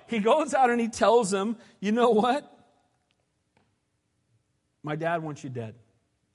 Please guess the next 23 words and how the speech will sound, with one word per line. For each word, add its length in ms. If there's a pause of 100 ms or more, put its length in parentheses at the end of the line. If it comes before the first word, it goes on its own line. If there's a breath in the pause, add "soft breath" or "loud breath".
(680)
He 80
wants 240
you 80
dead." 240
And 80
he 80
goes 300
out 280 (540 soft breath)
and 100
he 80
tells 440
him. 180 (680 soft breath)
And 220 (100)
then 180
it 140
says 340
there, 340 (760 loud breath)
"My 120
father 380
seeks 320
to 140
kill 320
you. 260